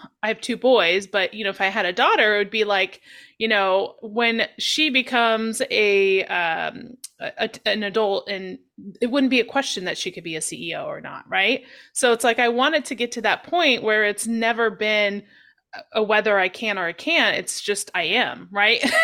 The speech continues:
<laughs> So I love, I love talking to other women business owners and, you know, helping, you know, cheer each other on and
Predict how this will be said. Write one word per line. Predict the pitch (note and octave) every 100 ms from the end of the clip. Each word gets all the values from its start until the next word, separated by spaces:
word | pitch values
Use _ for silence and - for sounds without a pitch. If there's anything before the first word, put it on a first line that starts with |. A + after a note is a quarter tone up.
| D#5
<laughs> | D4 - - C4 - - - -
So | A#3+ A#3
I | A3
love, | A#3 C4 B3+ A3+ -
I | A#3
love | A#3+
talking | A#3+ A3+ A3
to | G3
other | G3 F#3
women | F#3+ G3 F3+ F3 _ G3+
business | G3+ F#3+ F#3
owners | F#3 F3 F3 F3
and, | D#3+ E3+ _ _ _ -
you | F3+
know, | E3
helping, | E3+ G3+ G3 F#3 F3 F3+ _ _ _ -
you | B3 -
know, |
cheer | E3 E3+ D#3
each | -
other | D#3+ D3+ D#3
on | D#3+ D#3
and | D#3+